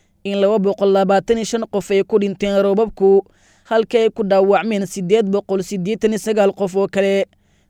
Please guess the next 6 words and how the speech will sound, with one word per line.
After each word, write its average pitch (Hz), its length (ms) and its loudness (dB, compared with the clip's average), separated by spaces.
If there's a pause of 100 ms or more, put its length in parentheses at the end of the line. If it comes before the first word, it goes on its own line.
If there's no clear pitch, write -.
(120)
Dadku 196 400 -4
uu 202 60 2
saameeyey 202 520 4
roobabka 202 420 2
ayaana 202 300 4
gaaraya 196 600 4